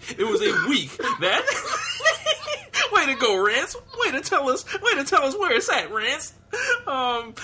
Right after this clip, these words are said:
the, uh, the deal with, um, uh, Enzo. So he was trying to do all that and be cheap and then pretty much use his status, you know, to be, you know, catered to a certain way, you know, in, in, in the shake joint.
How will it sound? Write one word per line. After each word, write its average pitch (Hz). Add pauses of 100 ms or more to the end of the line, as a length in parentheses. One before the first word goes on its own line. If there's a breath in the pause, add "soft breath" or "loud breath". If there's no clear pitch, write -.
(400 loud breath)
the, 220
uh, 175 (120)
the 175
deal 196
with, 175
um, 151 (480)
uh, 123
Enzo. 135 (180)
So 139
he 120
was 90
trying 165
to 143
do 127
all 156
that 147
and 127
be 120
cheap 196
and 117
then 120
pretty 170
much 139
use 156
his 151
status, 170 (160)
you 139
know, 127 (100)
to 151
be, 127 (140)
you 156
know, 113 (120)
catered 180
to 120
a 104
certain 120
way, 107 (340 loud breath)
you 123
know, 117
in, 110
in, 156
in 160
the 139
shake 120
joint. 104